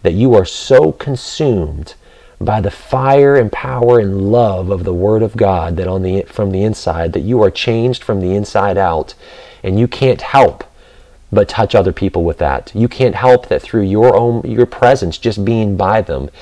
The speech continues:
they don't feel the love of God from you.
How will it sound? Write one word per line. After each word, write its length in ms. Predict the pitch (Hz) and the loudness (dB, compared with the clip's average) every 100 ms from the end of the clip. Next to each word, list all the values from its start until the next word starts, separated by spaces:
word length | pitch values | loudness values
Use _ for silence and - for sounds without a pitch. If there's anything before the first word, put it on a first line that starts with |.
| - - | -20 -4
they 140 | 107 113 | 0 2
don't 220 | 123 78 | 2 0
feel 400 | - 135 127 98 | -4 2 4 2
the 120 | 92 | 0
love 220 | 92 104 | 0 0
of 140 | 101 95 | -2 -2
God 280 | 95 85 | -2 -2
from 220 | - 82 76 | -8 -10 -8
you. 240 | 58 80 | -10 -14